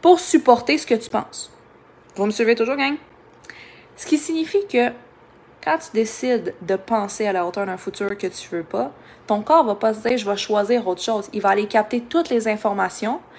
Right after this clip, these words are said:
qui vont supporter ce futur-là que tu veux pas. Fait qu'est-ce qui arrive ? Tu matérialises et tu crées et tu amplifies ce que tu veux pas sans arrêt.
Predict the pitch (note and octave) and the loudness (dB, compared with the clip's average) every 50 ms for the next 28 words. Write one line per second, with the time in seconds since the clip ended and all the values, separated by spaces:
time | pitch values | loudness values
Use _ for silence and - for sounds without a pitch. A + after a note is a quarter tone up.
0 | - - - - - - A#3 A3 A3+ A3+ A3 - - - - - D4+ - - B3 | -20 -20 -20 -20 -10 -2 2 2 2 2 2 -2 -6 -4 -2 0 -2 2 2 2
1 | A3 - - - - A3+ B3 D#4 D#4+ - - - - - - - - - C4+ A3+ | 2 0 -2 -2 0 0 0 0 -2 -8 -16 -20 -20 -20 -18 -16 0 2 2 2
2 | - - - B3+ A#3 - - A#3+ A#3 A3+ A#3+ B3+ B3 B3+ A3+ A#3+ - G3+ F#3+ G3 | 2 0 -6 -6 -6 -2 -2 0 0 0 -2 -2 -2 -4 -4 -4 -4 -4 -2 -2
3 | F#3+ - B3 A#3 A3+ A3 A3 - F4 F4 - - A3 G3 F#3 G3+ C4 B3 - - | -2 -2 -4 -4 -4 -4 -2 -4 -4 -4 -4 -4 -4 -4 -4 -4 -6 -8 -8 -10
4 | - - - - - - - - - - - A3+ G3+ G#3 A#3+ C4+ D4 C#4 C4+ B3+ | -14 -20 -20 -20 -20 -20 -20 -16 -8 -4 -2 -2 0 0 0 0 0 -2 -2 -2
5 | A#3+ A3+ G3+ F#3+ F#3 G#3+ C4 B3+ G#3 G3 F#3+ G3 - - G3 - A3 A3+ A#3+ A#3 | 0 0 0 0 0 -2 -4 -4 -4 -4 -6 -6 -8 -10 -10 -8 -6 -6 -4 -4
6 | A3+ - - - - - A#3 A#3 A3 - - G#3 - - A#3+ A#3 - - G3+ F#3+ | -6 -8 -10 -10 -6 -4 -2 -2 -2 -4 -8 -10 -6 -4 -6 -6 -4 -4 -4 -6
7 | - - F#3 F3 F#3 F#3 - A3+ A3 A3 - - - B3 A#3+ A#3+ A#3 A3 G3 F#3+ | -4 -6 -4 -4 -4 -2 -2 -6 -6 -6 -8 -6 -4 -2 -2 -2 -2 -4 -6 -6
8 | - - C4 B3 | -6 -10 -10 -10